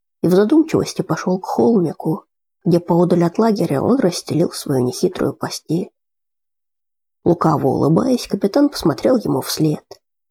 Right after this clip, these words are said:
а профессор радостно хлопнул начальника по плечу. «Ну, кажется, вы проняли невозмутимого сахарца. Неужели им всем так хочется в Париж или Ниццу?» «Поверьте мне, никто из них не может устоять перед тягой города.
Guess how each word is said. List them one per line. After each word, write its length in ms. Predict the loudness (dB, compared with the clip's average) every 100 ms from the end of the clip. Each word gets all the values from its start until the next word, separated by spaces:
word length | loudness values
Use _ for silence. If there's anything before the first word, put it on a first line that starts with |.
| -6
а 100 | -4
профессор 580 | -2 -2 0 -2 -4 -4
радостно 380 | 0 0 -2 -6
хлопнул 460 | -2 -2 0 -2
начальника 560 | 0 -2 -4 -4 -4 -6
по 120 | -6
плечу. 600 | -2 -2 -2 -6 -6 -10 _ _ _
«Ну, 220 | 2 2 2
кажется, 640 | -2 2 2 2 2 2
вы 80 | 2
проняли 420 | 2 2 4 6
невозмутимого 800 | 6 4 4 2 2 0 0 0
сахарца. 760 | 0 0 0 0 -2 -4 -8 _ _ _ _ _ 2
Неужели 360 | 4 6 6
им 100 | 6
всем 280 | 4 2 2
так 180 | 2 0
хочется 380 | 0 0 0 -2
в 100 | 0
Париж 340 | 2 2 0
или 120 | 2
Ниццу?» 520 | 2 2 0 -6 -8 -10 -14 _ _ _ _ _ _ _ _ _ _ _ _ _ _ _
«Поверьте 460 | 2 4 2 0 0
мне, 360 | 2 0 -2 -2
никто 280 | -2 2 4
из 200 | 4 2
них 180 | -2
не 60 | 0
может 320 | 0 -2 -4
устоять 460 | -6 0 0 0 -2
перед 280 | 0 0 -2
тягой 320 | -2 0 2
города. 600 | 2 0 -2 -6 -6